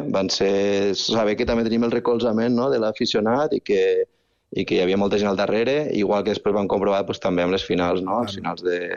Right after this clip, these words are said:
Speaker 1: de Turín, la, la mala-, malaurada final de Turín, però, pues, Turín, Bilbao, Eindhoven, finals on s'ha seguit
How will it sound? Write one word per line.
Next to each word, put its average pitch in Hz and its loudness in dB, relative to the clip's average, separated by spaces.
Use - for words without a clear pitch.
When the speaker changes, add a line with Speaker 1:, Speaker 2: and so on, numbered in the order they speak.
Speaker 1:
de 92 -2
Turín, 120 0
la, 92 -12
la 92 -4
mala-, 92 0
malaurada 92 0
final 92 -4
de 95 0
Turín, 101 0
però, 101 2
pues, - -4
Turín, 101 2
Bilbao, 104 0
Eindhoven, 107 0
finals 95 -2
on 98 0
s'ha 92 0
seguit 90 -2